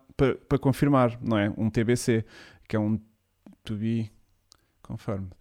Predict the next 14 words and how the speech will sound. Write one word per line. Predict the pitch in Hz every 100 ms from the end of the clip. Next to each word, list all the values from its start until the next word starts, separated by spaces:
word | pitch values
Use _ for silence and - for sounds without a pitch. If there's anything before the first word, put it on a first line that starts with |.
| - - -
Bom, | - 101 - - -
hum, | 131 131 127 127 123 120 120 120 - - _ _ -
por | 185
que | - 165
não | 156 165 - _ _ _ -
tentar | 160 151 156 151
reintroduzir | 156 165 151 147 135 131 143 127
Spa, | - - 135 131 139 - _ _ _ -
eh, | 139 139 139 139 139
novamente | 139 139 147 143 143
nesse | 147 -
fim | 156
de | 147
semana? | 185 156 156